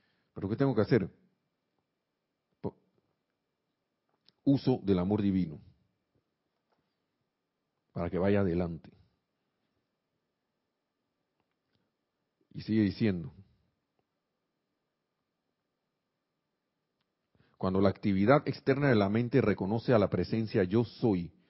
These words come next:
y se mantiene sintonizada al amor divino, entonces todo logro se realiza sin lucha o zozobra alguna.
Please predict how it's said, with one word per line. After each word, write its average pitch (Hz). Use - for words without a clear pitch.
y 98
se 104
mantiene 104
sintonizada 120
al 90
amor 107
divino, 104
entonces 117
todo 127
logro 117
se 107
realiza 101
sin 95
lucha 104
o 98
zozobra 98
alguna. 85